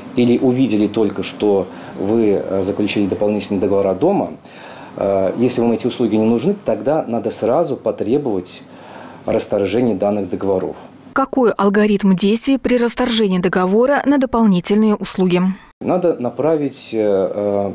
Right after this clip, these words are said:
Speaker 1: заявление об отказе от договора. Я бы посоветовал, э, направлять заявление, э, не только тому, э, юридическому лицу, с которым у вас заключен договор, а в том числе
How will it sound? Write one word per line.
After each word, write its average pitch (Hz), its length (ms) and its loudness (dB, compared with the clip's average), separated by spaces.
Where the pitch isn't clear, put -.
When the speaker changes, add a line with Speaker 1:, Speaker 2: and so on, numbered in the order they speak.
Speaker 1:
заявление 104 720 0
об 104 160 -2
отказе 127 420 -2
от 110 220 -6
договора. 101 540 -2
Я 127 180 0
бы 147 100 -4
посоветовал, 120 760 0
э, 107 200 0
направлять 101 720 -2
заявление, 113 640 0
э, 98 500 0
не 123 220 2
только 135 600 0
тому, 127 460 0
э, 101 160 -2
юридическому 110 560 0
лицу, 113 280 0
с - 40 -4
которым 110 460 0
у 107 40 2
вас 104 100 0
заключен 107 440 -2
договор, 104 480 0
а 190 480 0
в - 80 -18
том 180 180 0
числе 156 540 0